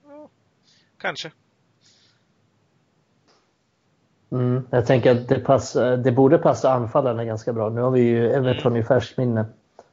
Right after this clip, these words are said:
Speaker 2: Då var inte McTominay bra. Det kan ju också vara en engångsföreteelse. Det är ju
Speaker 1: Ja.
Speaker 2: så att
Speaker 1: Nej, men så han måste lära sig.
Speaker 2: <clears throat> Ja, men också att han kanske bara gjorde en dålig match.
Speaker 1: Mm.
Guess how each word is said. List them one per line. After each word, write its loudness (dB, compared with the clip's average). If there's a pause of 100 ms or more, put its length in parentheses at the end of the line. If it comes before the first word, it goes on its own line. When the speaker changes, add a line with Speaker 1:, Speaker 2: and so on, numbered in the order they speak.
Speaker 2:
Då 2
var 4
inte 0
McTominay 0
bra. -2 (200)
Det -2
kan 0
ju 4
också 0
vara 4
en -2
engångsföreteelse. -2
Det -6
är -2
ju 0
Speaker 1:
Ja. 2
Speaker 2:
så 4
att -4 (320)
Speaker 1:
Nej, -10
men -6
så -8
han -2
måste -12
lära -2
sig. -12 (420)
Speaker 2:
<clears throat> 2
Ja, 6
men 4
också -2
att -4
han -4
kanske -2
bara 2
gjorde 0
en -2
dålig -6
match. -8
Speaker 1:
Mm. -20